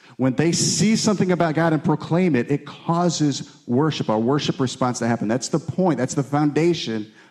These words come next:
of the Tabernacle of David. So without that, we are actually wasting our time. And there's better ways to waste your time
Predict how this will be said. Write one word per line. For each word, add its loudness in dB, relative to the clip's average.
of 0
the 0
Tabernacle -2
of -4
David. -4
So 0
without 0
that, -6
we 0
are -4
actually -4
wasting -2
our 2
time. 0
And -2
there's -6
better 0
ways 0
to -10
waste -4
your -6
time -8